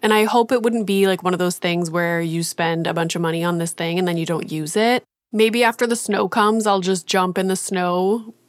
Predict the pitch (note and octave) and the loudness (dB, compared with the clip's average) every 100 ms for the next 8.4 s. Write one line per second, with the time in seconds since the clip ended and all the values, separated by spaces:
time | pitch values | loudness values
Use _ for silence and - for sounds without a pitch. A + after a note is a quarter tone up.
0 | - F#3 G3 F3 F3 F3 F#3+ - A3 A3 | -4 0 0 0 0 0 -2 0 2 4
1 | A3 A#3 G#3+ F3+ - F#3+ F#3 F3+ F3 E3+ | 4 4 2 0 -2 -2 0 0 0 -2
2 | F#3 F3 - - - - G3 - - _ | 0 0 -2 -4 -2 -2 -2 -4 -12 _
3 | _ B3 A#3+ F#3+ G3+ G#3+ A#3+ A3+ - F#3 | _ 0 2 4 2 2 2 2 2 0
4 | E3+ D#3+ D#3+ D3+ - - - C4 C4 D#4 | 0 -4 -4 -4 -8 -10 -4 -2 2 2
5 | D4+ A#3+ A3 G#3+ G3+ F3 F#3+ F#3+ G3 G#3+ | 2 4 2 2 0 0 0 2 4 4
6 | G#3 G#3 - E3+ - E3+ E3 - E3+ E3+ | 4 2 0 -4 0 -2 0 0 0 0
7 | - G3 G#3+ C4 C4 A3 G#3+ - A3 G3 | 2 4 4 2 4 4 4 4 2 0
8 | F3+ E3+ D#3+ | 0 2 2